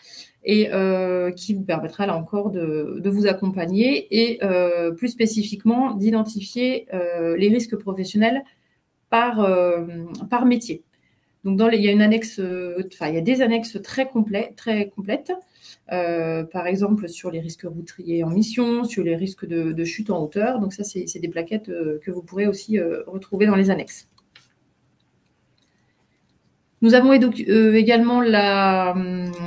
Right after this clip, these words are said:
la boîte à outils qui vous est proposée par, euh, l'A F T. Donc, c'est une boîte à outils prévention qui est très complète et, euh, qui apporte aussi ces informations sur le, sur le document unique,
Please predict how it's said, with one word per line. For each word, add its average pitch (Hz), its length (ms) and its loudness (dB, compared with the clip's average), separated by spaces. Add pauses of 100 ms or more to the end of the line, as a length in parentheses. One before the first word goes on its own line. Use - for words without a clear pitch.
(520)
la 196 120 4
boîte 269 160 8
à 294 40 6
outils 247 380 -2 (460)
qui - 160 -10
vous 208 140 4
est 208 60 6
proposée 233 420 2
par, 196 240 0
euh, 170 460 2
l'A 180 180 2
F 185 100 -8
T. - 300 -2 (720)
Donc, 202 120 -2
c'est 208 180 0
une 214 100 8
boîte 247 180 4
à 240 80 4
outils 233 240 -2
prévention 226 600 0
qui 220 140 -4
est 185 120 -4
très 262 220 -4
complète 240 480 -2 (680)
et, 240 300 2
euh, 202 320 2
qui 214 200 -2
apporte 220 300 -2
aussi 240 320 -2
ces 226 280 -4
informations 214 540 0
sur 247 220 -4
le, 190 260 0
sur 226 180 -2
le 226 80 4
document 226 400 2
unique, - 420 -4